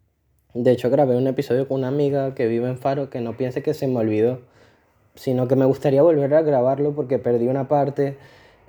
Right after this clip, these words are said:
Es-, también traspapelé mucha información del podcast y por eso tampoco tenía in-, motivación.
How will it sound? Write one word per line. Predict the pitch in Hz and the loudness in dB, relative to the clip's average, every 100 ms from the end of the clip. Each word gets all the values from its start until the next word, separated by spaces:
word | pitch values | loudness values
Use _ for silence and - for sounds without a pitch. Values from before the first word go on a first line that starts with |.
| - | -16
Es-, | 110 - | -16 -6
también | 135 135 135 | 0 2 4
traspapelé | 139 - 165 147 127 127 | 2 4 2 4 2 2
mucha | 143 147 156 | 0 -2 -4
información | 156 160 147 123 131 | -4 -4 -4 -4 -4
del | 139 139 | -2 -2
podcast | 156 147 165 151 | 0 -2 -2 -4
y | 139 | -2
por | 123 | -4
eso | 113 143 | -4 -4
tampoco | 139 127 139 | -2 -2 -2
tenía | 131 117 | -2 -2
in-, | 143 151 | -4 -4
motivación. | 139 139 123 117 104 139 143 139 | -6 -4 -2 -2 -2 -2 -2 -2